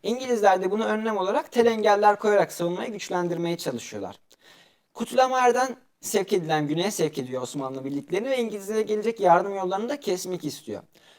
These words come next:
Fakat Kutlamare'nin şöyle bir coğrafi konumu şöyle. Üç tarafı nehirlerle çevrili. İngilizler bunun kendilerine avantaj yaratacağını düşünüyorlar. Çünkü General Townsend'a göre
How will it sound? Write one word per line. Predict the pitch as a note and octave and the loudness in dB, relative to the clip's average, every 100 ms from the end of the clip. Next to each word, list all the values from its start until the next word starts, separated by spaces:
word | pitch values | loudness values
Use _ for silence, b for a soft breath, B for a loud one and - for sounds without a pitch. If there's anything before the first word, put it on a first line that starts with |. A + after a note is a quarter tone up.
| b | b
Fakat | - E3+ A#3+ - | -6 -4 -4 -6
Kutlamare'nin | - G3 G3 G3 G3 G3+ | -8 -2 0 2 2 0
şöyle | A3 - F3 F#3 F#3+ | -4 0 2 4 4
bir | D3 - _ _ _ _ _ _ _ _ C#3 | 2 0 _ _ _ _ _ _ _ _ -4
coğrafi | C3+ C3+ C#3 C#3 A#2+ | 2 4 2 -2 -6
konumu | - C3+ C#3 | -10 -8 -8
şöyle. | D3 F3+ - D4 D#4+ b b | -8 -6 -4 -4 -8 b b
Üç | C4+ - | -8 -4
tarafı | A#3 A3+ C#4+ | -2 -2 -2
nehirlerle | B3+ G#3+ G#3+ G3+ G3 | -2 0 4 4 4
çevrili. | E3 C#3 A#2 A2 G2 - _ b b | 0 -2 -4 -4 -10 -12 _ b b
İngilizler | - G#3 A#3+ A#3 A3 B3+ C4+ | -6 -4 -2 -4 -2 0 0
bunun | G#3+ G#3 G#3+ | -2 -4 -6
kendilerine | - G3 F#3+ G#3 | -6 -4 0 0
avantaj | - D#3+ E3+ F3+ A3 G#3 | 2 2 4 0 -2 -2
yaratacağını | G3 D#3+ C#3 C#3+ C3+ B2+ | 0 -2 -2 -2 -2 -8
düşünüyorlar. | - D3+ D#3+ A#3+ | -8 -6 -4 -6
Çünkü | C#4 A3+ F3+ | -8 -10 -6
General | F3+ F#3 G3 G3 | -4 -2 -2 -2
Townsend'a | G3+ G3+ G#3+ G3+ E3 | -4 -6 -6 -4 -4
göre | C#3 C3+ B3 | -2 -2 -4